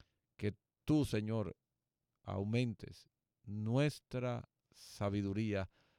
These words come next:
nuestro discernimiento espiritual para desechar las cosas que son del mundo y abrazarnos a la fe verdadera que fue una vez dada a los santos.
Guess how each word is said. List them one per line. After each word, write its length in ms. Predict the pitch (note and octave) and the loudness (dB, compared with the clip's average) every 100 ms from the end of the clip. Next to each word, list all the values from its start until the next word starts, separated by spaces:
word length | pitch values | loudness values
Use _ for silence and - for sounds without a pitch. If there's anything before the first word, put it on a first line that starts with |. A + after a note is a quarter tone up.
| _ - | _ -14
nuestro 680 | G#2 G#2+ C3+ C#3 - A#2 G#2+ | -4 2 4 4 0 0 2
discernimiento 960 | G#2+ - A2+ G#2 G2+ G#2+ A#2+ B2 A2 | 0 0 0 2 0 0 0 0 0
espiritual 800 | A2 - G#2 F#2 - G#2 G2+ F#2+ - _ _ _ _ | 0 0 0 0 2 2 2 0 -10 _ _ _ _
para 280 | - G2+ G#2 | -2 2 4
desechar 840 | G#2 G2+ G#2 F#2 A#2+ B2 B2 B2 A2+ _ _ _ _ | 2 2 -2 2 4 4 4 0 -6 _ _ _ _
las 220 | - G2 | -2 -2
cosas 360 | - A#2+ A#2 A2 | 0 0 2 0
que 160 | - | -2
son 220 | G#2 A2 A2+ | -2 -2 0
del 160 | G#2 | 0
mundo 440 | G2+ A2 G2+ F#2+ - _ _ _ _ | 0 0 0 -2 -4 _ _ _ _
y 160 | G#2 G2+ | 2 4
abrazarnos 1120 | G2+ G#2 G2 - A2+ A2+ F#2+ G#1+ A1+ - - _ _ _ _ _ _ _ | 4 4 2 0 2 2 2 -4 -10 -14 -20 _ _ _ _ _ _ _
a 100 | F#2+ | -2
la 120 | F#2+ | 0
fe 180 | F2+ G#2 | 2 2
verdadera 580 | G#2 G#2 G2 F#2 G2 F#2+ | 2 0 0 0 0 -2
que 120 | F#2+ | -4
fue 260 | - F2+ G2+ | -4 0 0
una 220 | G2 F#2+ | 0 -2
vez 260 | F2 F2+ - | -2 -4 -6
dada 300 | F#2 F#2 F2+ | -4 -2 -2
a 20 | |
los 160 | D#2 E2 | -4 -6
santos. 640 | - D2 C2 - - - | -8 -8 -10 -14 -18 -20